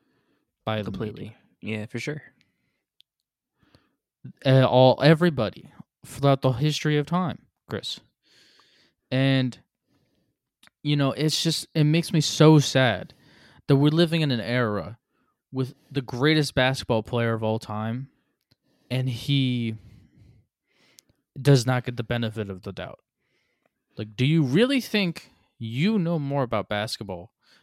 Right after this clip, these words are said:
Speaker 1: what to do in that situation, than him?
Speaker 2: <laughs> One of the greatest basketball minds was, we've probably ever seen, close to Magic.
Speaker 1: Y-, you could, you could put us together mentally, Stephen A. Smith,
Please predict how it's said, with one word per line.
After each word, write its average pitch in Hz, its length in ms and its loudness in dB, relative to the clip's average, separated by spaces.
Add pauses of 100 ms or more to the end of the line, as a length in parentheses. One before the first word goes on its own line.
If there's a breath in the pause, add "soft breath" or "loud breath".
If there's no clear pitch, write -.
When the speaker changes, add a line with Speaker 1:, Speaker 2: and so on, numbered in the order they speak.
(140)
Speaker 1:
what 117 120 -6
to 120 80 -4
do 113 120 -4
in 110 80 -4
that 104 140 -6
situation, 101 640 -8 (1000)
than 117 140 -2
him? 107 260 -10 (380)
Speaker 2:
<laughs> - 20 0 (100)
One 139 180 6
of 135 60 4
the 110 80 2
greatest 113 260 2
basketball 107 320 -2
minds 101 240 -4
was, 110 140 -8
we've 123 420 -2
probably 123 300 0
ever 101 200 -4
seen, 101 380 -4
close - 300 0
to 101 100 -6
Magic. 101 400 -4 (340)
Speaker 1:
Y-, 160 100 -12 (640)
you 180 180 2
could, 180 160 0 (320)
you 185 160 0
could 185 140 -2
put 160 220 0 (380)
us 175 280 2
together 220 420 0
mentally, 185 640 0 (240 soft breath)
Stephen 190 480 2
A. 156 80 6
Smith, 123 460 0